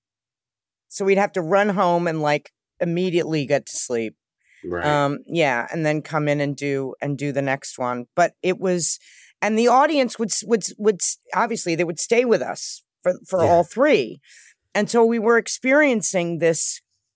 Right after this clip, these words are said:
Speaker 1: incredible sort of communion with these people, with this audience. We'd ha-, been through a, literally a lifetime together in one day.
Speaker 2: Yeah.
Speaker 1: And, you know, and plus the production was just so lush and so beautiful. It was directed by Jack O'Brien.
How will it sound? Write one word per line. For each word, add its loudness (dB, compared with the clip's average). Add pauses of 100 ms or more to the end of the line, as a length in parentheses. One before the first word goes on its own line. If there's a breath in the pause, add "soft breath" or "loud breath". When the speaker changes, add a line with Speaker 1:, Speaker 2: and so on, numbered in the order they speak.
(320)
Speaker 1:
incredible 2
sort -2
of -2 (760)
communion 2
with -4
these -6
people, 0
with -4
this -4
audience. 0
We'd -4
ha-, -4 (140)
been 0
through 2
a, 0
literally 0
a 6
lifetime 0
together 0
in -2
one -2
day. 2 (200 soft breath)
Speaker 2:
Yeah. 0 (440)
Speaker 1:
And, 2
you 0
know, 4
and -2
plus 0
the -2
production -2
was -6
just -4
so 0
lush -2
and -10
so 0
beautiful. -6
It -
was -8
directed -4
by 2
Jack 0
O'Brien. 0